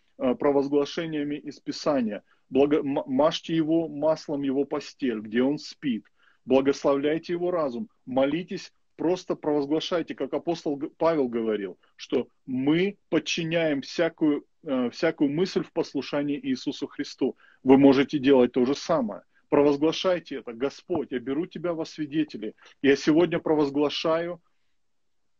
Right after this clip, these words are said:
э, я сегодня провозглашаю подчинение каждой мысли моим-, моего сына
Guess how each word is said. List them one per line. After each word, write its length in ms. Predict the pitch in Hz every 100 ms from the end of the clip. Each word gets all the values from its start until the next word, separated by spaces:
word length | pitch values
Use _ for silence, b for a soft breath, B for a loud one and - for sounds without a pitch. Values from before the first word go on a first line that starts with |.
| _ _
э, 280 | - 127 131
я 240 | 139 139 151
сегодня 360 | - 156 165 156
провозглашаю 800 | 156 143 135 151 147 165 156 151
подчинение 960 | - 160 - 185 165 160 147 127 113
каждой 460 | - 151 151 147 165
мысли 420 | 156 156 - 131
моим-, 420 | 131 131 131 135 135
моего 340 | 127 120 143
сына 540 | 151 - 131 113 117